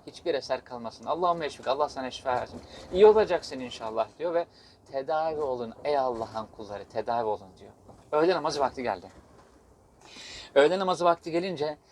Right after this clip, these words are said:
Peygamberimiz Aleyhisselam hurma kurutma alanının olduğu yerde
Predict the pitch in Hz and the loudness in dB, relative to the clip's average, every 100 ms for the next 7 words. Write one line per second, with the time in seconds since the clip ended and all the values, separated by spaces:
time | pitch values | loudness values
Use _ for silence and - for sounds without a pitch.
0 | - - 139 156 156 160 160 151 151 143 | -18 -2 0 0 0 0 0 -2 0 0
1 | - 139 165 170 - - - - - - | 0 2 2 -2 -16 -20 -20 -20 -10 4
2 | 180 165 - 165 156 135 120 147 139 127 | 6 6 0 -2 -2 0 2 2 2 -4
3 | 120 139 139 120 113 113 107 131 156 | -4 2 0 0 -8 -6 -6 -4 -6